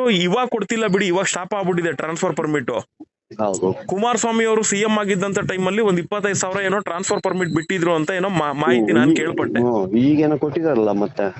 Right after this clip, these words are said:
Speaker 1: ಸರ್, ಇಲ್ಲ, ಇಲ್ಲ,
Speaker 2: ಮಾಡಿದಾರಲ್ಲ.
Speaker 1: ಈಗ ನಾನು ಅದನ್ನೆಲ್ಲ ಲೆಟರ್ ಕೊಟ್ಟಿದ್ದೀನಿ.
Speaker 2: ಹ್ಮ್.
Speaker 1: ಏನಂತ ಕೊಟ್ಟಿದ್ದೀನಿ, ಬೆಂಗಳೂರಿನಲ್ಲಿ almost ಒಂದು, ಒಂದು ಕಾಲ್ ಲಕ್ಷ ಗಾಡಿಗಳು ರನ್ ಆಗ್ತಿದಾವೆ ಪರ್ಮಿಟ್ ಇಲ್ದೇನೆ.
Speaker 2: ಹ್ಮ್.
Speaker 1: ನೀವು ಕೊಡೋ ಒಂದ್ ಲಕ್ಷ ಪರ್ಮಿಟ್ ಆ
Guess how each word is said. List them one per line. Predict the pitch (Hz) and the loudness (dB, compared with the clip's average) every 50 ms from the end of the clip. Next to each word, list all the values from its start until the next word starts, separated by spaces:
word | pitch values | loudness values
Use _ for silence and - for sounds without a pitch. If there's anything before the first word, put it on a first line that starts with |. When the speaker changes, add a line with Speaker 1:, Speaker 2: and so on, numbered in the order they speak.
| - - | -10 -6
Speaker 1:
ಸರ್, | - - 196 202 | -2 -2 -2 0
ಇಲ್ಲ, | 196 - 208 | 2 2 2
ಇಲ್ಲ, | 214 214 - - 202 | 4 4 4 2 2
Speaker 2:
ಮಾಡಿದಾರಲ್ಲ. | 190 185 147 127 147 | 2 2 2 2 0
Speaker 1:
ಈಗ | 147 160 160 | -2 0 0
ನಾನು | 160 156 147 143 | -2 -2 -2 -4
ಅದನ್ನೆಲ್ಲ | 135 147 143 139 151 165 | -4 -2 -2 0 0 0
ಲೆಟರ್ | 175 156 135 139 175 - | 0 -2 -2 0 0 0
ಕೊಟ್ಟಿದ್ದೀನಿ. | - 139 - 165 156 165 156 135 117 110 - _ _ _ _ - 349 _ | 0 0 -2 -2 -2 -2 -2 -2 -4 -6 -8 _ _ _ _ -20 -20 _
Speaker 2:
ಹ್ಮ್. | - 131 151 156 131 | 0 2 4 4 4
Speaker 1:
ಏನಂತ | 107 139 - 190 190 170 190 | 4 2 2 0 0 -2 -2
ಕೊಟ್ಟಿದ್ದೀನಿ, | 180 175 165 - 170 151 156 147 143 147 165 175 - | -2 -2 -2 -2 -2 -2 -2 -2 0 -2 -2 -2 -4
ಬೆಂಗಳೂರಿನಲ್ಲಿ | 131 147 147 160 175 196 196 180 190 190 185 156 | -4 -2 -2 0 0 0 0 0 0 0 -2 -2
almost | 147 151 165 170 165 175 190 196 - - - 196 208 208 | -2 -2 -4 -2 0 0 0 0 -2 -2 0 0 0 0
ಒಂದು, | 170 156 175 180 202 | 0 0 0 -2 0
ಒಂದು | 196 180 165 156 180 180 | 0 2 2 2 0 0
ಕಾಲ್ | - 190 170 165 | -2 -2 -2 -2
ಲಕ್ಷ | 156 - - 190 | -2 -2 -2 -2
ಗಾಡಿಗಳು | 185 151 151 160 170 180 170 165 175 202 | -2 -2 -2 -2 -2 0 0 0 0 0
ರನ್ | 190 156 156 165 175 | 0 0 0 0 0
ಆಗ್ತಿದಾವೆ | 170 170 156 - 165 160 156 156 151 | -2 -2 -2 0 0 2 2 0 0
ಪರ್ಮಿಟ್ | - - 139 143 151 165 - 165 | -2 -2 -2 -2 -2 -2 -2 0
ಇಲ್ದೇನೆ. | 151 147 139 139 127 123 123 139 175 202 214 208 - - - - _ - | 0 0 0 0 0 -2 0 0 -2 -2 -4 -6 -8 -12 -16 -16 _ -6
Speaker 2:
ಹ್ಮ್. | - 123 120 113 107 92 | -2 0 2 2 2 2
Speaker 1:
ನೀವು | 87 143 165 185 190 | 0 0 2 0 0
ಕೊಡೋ | - - 165 170 185 214 202 | 0 0 0 0 2 2 2
ಒಂದ್ | 180 175 190 190 | 2 2 2 2
ಲಕ್ಷ | 196 190 - - - - | 2 2 2 0 0 0
ಪರ್ಮಿಟ್ | - 180 175 180 175 175 - - - - - | 0 -2 0 0 -2 0 0 0 2 2 4
ಆ | - 160 | 4 4